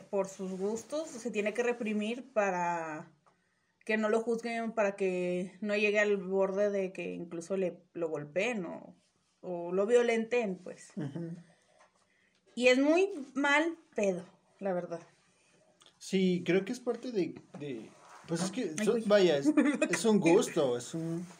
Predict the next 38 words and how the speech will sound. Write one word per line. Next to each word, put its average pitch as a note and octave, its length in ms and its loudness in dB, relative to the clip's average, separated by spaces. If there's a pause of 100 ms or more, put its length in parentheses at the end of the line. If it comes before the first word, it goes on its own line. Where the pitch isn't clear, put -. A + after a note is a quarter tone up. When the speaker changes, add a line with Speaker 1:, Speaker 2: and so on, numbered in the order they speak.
(920)
Speaker 2:
algo F3 280 4
que E3+ 100 2
a D#3+ 80 0
ti D3 120 -6
te D#3 120 2
agrada, C#3 520 4
algo C3+ 220 0
que C3+ 100 -10
tú C3 160 -4
disfrutas. C3 760 -4
Speaker 1:
Ujú. A#3 580 -4
Speaker 2:
Y D3+ 200 -2
es D3 120 -2
algo D#3 200 -4
que D#3 100 -2
va C3+ 140 0
generando, C3 500 -6
pues, C3+ 160 -8
de B2+ 80 -4
tu, A2+ 400 -8 (320)
de C#3 120 -12
tu B2+ 180 -16
personalidad. B2 960 -4 (680)
Speaker 1:
Sí, C4 460 -4
y D4 100 -2
lo C#4+ 160 8
de, D#4 320 0 (420)
lo C4 300 0
peor C4 160 2
del D4 160 2
caso D4+ 200 0
es D#4 80 -8
que D#4+ 200 2
muchas B3+ 320 -2
veces D4 240 -4
no C4+ 440 -2
tanto C#4+ 440 2
la, F#3+ 800 0